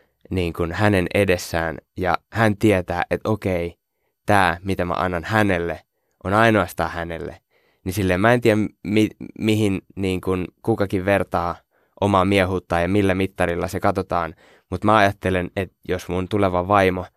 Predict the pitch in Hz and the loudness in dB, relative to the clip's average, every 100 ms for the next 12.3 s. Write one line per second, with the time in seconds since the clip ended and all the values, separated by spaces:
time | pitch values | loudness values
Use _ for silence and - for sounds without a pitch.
0 | _ - 92 87 - 85 82 85 - 87 | _ 0 2 2 -2 0 0 -2 -8 -6
1 | 85 92 85 87 87 85 - - 90 87 | -2 -2 -2 -4 -6 -8 -16 -8 -6 -4
2 | 87 87 87 85 87 85 - - _ _ | -6 -6 -8 -6 -4 -4 -6 -16 _ _
3 | _ _ 90 85 - _ _ 104 95 87 | _ _ 0 0 -4 _ _ -2 0 0
4 | - 85 101 104 98 - _ _ _ _ | 0 0 2 4 2 0 _ _ _ _
5 | 95 90 - _ _ _ - 95 87 - | 4 4 2 _ _ _ -2 2 2 0
6 | - 92 90 - - _ - 98 92 90 | -6 -4 -4 -6 -16 _ 0 4 4 4
7 | 90 92 90 90 90 - 92 90 90 95 | 2 2 0 0 -2 0 0 0 0 -2
8 | 90 87 87 90 87 85 - - - 90 | 0 0 0 0 0 0 -2 -6 -6 -2
9 | 87 - 82 87 85 85 78 - 90 80 | -2 2 2 4 2 0 -6 -4 -4 -4
10 | - - _ _ - 92 90 85 82 87 | -6 -10 _ _ -4 -2 0 -2 -2 -4
11 | 85 - - - _ 95 90 - - 90 | -6 -14 -20 -20 _ 2 2 0 0 0
12 | 85 90 82 | 2 0 -2